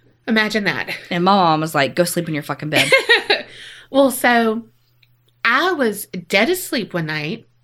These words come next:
Speaker 1: and I was on the single bed. And I heard the door close. And in my state of mind, I guess, I woke up and I was devastated.
Speaker 2: Oh, sidebar,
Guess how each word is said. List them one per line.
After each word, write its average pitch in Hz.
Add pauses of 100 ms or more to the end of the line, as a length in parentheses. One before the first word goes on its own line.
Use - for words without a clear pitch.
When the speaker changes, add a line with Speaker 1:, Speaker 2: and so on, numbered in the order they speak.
(200)
Speaker 1:
and 220
I 220
was 240
on 214
the 185
single 185
bed. 131 (580)
And 180 (540)
I 220
heard 202
the 226
door 254 (160)
close. 156 (540)
And 190 (100)
in 330
my 339 (680)
state 277
of 381
mind, 226
I 202
guess, 202
I 208
woke 247
up 214
and 190
I 185
was 175 (220)
devastated. 165 (500)
Speaker 2:
Oh, 214
sidebar, 185